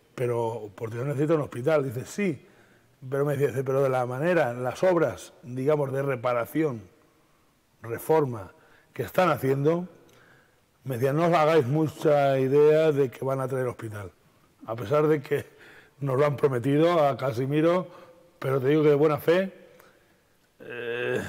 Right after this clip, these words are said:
no sé si lo veremos los que estamos aquí". Me gustaría verlo, y es una cosa imprescindible para Puertollano. Entonces, bueno, autovía, plataforma de apoyo,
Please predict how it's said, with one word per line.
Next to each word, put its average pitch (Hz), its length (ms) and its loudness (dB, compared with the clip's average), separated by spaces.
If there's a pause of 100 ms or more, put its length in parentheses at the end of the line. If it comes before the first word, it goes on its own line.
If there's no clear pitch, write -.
(120)
no 139 180 -2
sé 120 280 -2
si 135 120 -4
lo 135 120 2
veremos 151 360 4
los 143 120 2
que 139 80 0
estamos 123 340 -2
aquí". 101 320 -6 (720)
Me 120 140 -4
gustaría 113 420 -2
verlo, 123 400 -2 (100)
y 107 120 -8
es 107 100 -10
una 117 140 -8
cosa 127 300 -4
imprescindible 110 1000 -10
para 120 220 -4
Puertollano. 101 480 -10 (720)
Entonces, 180 320 2
bueno, 143 320 4
autovía, 170 800 2
plataforma 160 1040 -2
de 127 80 -6
apoyo, 165 600 2